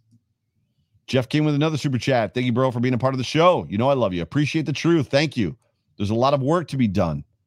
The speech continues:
and it's not in the game prep. It's in better drafts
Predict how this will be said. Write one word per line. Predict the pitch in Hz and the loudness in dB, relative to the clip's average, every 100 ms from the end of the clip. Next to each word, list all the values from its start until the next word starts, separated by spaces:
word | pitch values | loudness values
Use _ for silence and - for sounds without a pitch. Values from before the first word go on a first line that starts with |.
| _ _ _ _ | _ _ _ _
and | 101 | -4
it's | 95 107 | -2 0
not | 120 135 | 2 2
in | |
the | 135 | 0
game | 117 127 120 | 0 0 0
prep. | 107 85 78 _ _ _ _ _ _ _ _ _ _ _ _ _ _ _ _ _ _ - | 0 -2 -4 _ _ _ _ _ _ _ _ _ _ _ _ _ _ _ _ _ _ -8
It's | 104 123 | -4 0
in | 107 | 0
better | 90 120 143 | 2 0 0
drafts | 107 117 110 104 - | 0 2 2 -2 -6